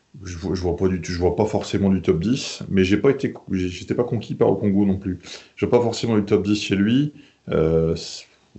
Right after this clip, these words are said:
lui, c'est, c'est clairement, euh, risque assez peu élevé, récompense, pareil, euh, récompense, on est sur récompense moyenne, mais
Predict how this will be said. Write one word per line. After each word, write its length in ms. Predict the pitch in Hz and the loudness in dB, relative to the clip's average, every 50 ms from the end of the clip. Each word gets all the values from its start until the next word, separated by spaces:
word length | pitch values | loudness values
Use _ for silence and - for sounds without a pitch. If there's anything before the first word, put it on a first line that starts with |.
| _ - | _ -10
lui, 200 | - 80 92 107 | -6 -4 -2 -2
c'est, 260 | 104 - - - 82 80 | -4 -2 -2 -2 -2 -2
c'est 200 | - - 85 - | -2 -6 -8 -6
clairement, 640 | - - 101 98 90 95 104 110 113 110 104 95 90 | -2 2 2 4 4 4 2 2 2 2 2 2 2
euh, 120 | 85 82 82 82 - _ _ _ _ _ _ _ - | 0 -2 -4 -6 -14 _ _ _ _ _ _ _ -6
risque 460 | 85 92 107 110 107 - - - - - | -2 0 0 0 0 -4 -10 -8 -2 2
assez 300 | 107 107 - - 110 - | 2 2 2 2 0 0
peu 220 | - - 98 98 | 2 4 4 6
élevé, 360 | 98 98 95 95 113 120 123 | 6 4 4 4 4 4 4
récompense, 680 | 117 95 92 - - 92 82 90 101 107 110 - - - | 4 2 0 -2 -2 -6 -4 -2 -2 -2 -2 -4 -4 0
pareil, 420 | 95 90 95 107 110 107 104 95 | 2 4 4 4 4 4 2 2
euh, 340 | 87 80 80 80 78 76 76 76 | 2 2 0 0 -2 -4 -4 -6
récompense, 560 | 78 87 82 - 95 80 - 98 104 - - | -6 -6 -6 -6 -6 -6 -4 -4 -4 -4 -4
on 60 | 85 | -6
est 20 | 80 | -6
sur 140 | - 90 | -4 -4
récompense 460 | 85 82 - - 80 - 92 - - - | -4 -4 -4 -6 -6 -6 -6 -6 -4 0
moyenne, 320 | 90 90 101 117 123 120 | 2 2 4 4 4 4
mais 220 | 107 104 98 98 | 4 4 2 2